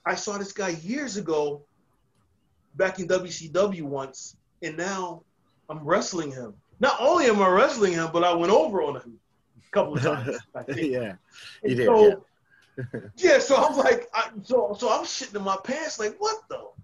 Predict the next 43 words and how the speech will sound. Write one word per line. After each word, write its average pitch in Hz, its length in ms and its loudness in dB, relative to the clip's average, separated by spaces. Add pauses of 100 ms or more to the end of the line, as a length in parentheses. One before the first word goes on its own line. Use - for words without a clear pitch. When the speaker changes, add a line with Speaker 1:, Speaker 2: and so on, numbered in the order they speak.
(420)
Speaker 1:
You 240 140 -4
know, 226 420 4
and 196 220 0
it's, 190 200 -2
um, 180 440 -4 (420)
it 208 120 2
was 208 160 0
incredible 214 520 2
that, 180 300 2
you 180 80 -8
know, 175 140 -2
they 170 140 2
let 180 220 0
me 160 180 -12
go 160 220 -2
over 151 400 -4 (360)
because 151 260 -8
Johnny 180 280 0
Swinger 180 360 -6
was 147 160 -10
carrying 156 460 -6
the 120 120 -12
whole 147 720 -6 (100)
fucking - 380 -18 (180)
match. 127 520 -12
Oh 160 340 -4 (140)
my 113 240 -20 (100)
God. 147 400 -4
He 151 60 -16
would 151 240 -18
tell 156 260 -4
me, 147 300 -14
"Do 196 140 -6
this, 170 220 -4
do 190 160 -10
that, 160 280 -4
do 226 100 -6
this, - 380 -14 (420)
<laughs> - 340 -20 (100)
do 311 120 4
this, 269 280 -4
do 254 300 -2
that," - 300 -8